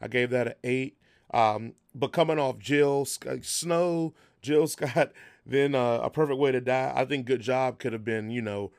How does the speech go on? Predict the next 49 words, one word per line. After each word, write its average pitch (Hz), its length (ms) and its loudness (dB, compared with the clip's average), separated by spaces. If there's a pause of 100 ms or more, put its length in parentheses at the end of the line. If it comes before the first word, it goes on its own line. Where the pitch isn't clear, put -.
(120)
her 127 120 -2
shitting 123 340 -4
on 113 100 -4
the 101 60 -8
track, 113 400 0
and 107 80 -4
I 107 60 -2
probably 107 260 -2
would 104 100 -6
have 104 80 -10
gave 107 180 -4
it 104 60 -6
a 101 40 -12
good 104 140 -6
score, 107 400 -6 (260)
'cause 127 220 -4
by 123 140 2
that 147 200 4
point, 123 220 -2
you 151 100 -4
just 123 200 -8
in 117 100 -8
the 104 80 -8
zone, 110 360 -4
you 135 160 -4
in 117 80 -4
the 107 60 -6
mood. 110 420 -4 (380)
Um, 104 440 0 (680)
I 123 120 0
wish 147 180 2
those 147 180 -2
songs 131 260 -4
were 113 100 -6
more 123 180 -2
in 113 80 -4
the 107 60 -4
middle. 127 420 -4 (440)
They 120 80 -6
kinda 117 420 -2 (100)
get 127 160 -8
that 120 180 -2
pace 123 320 -6
really 120 180 -6
good 127 240 -2
up 127 120 -6
there, 131 200 -2
and 117 200 -8
then 107 240 -6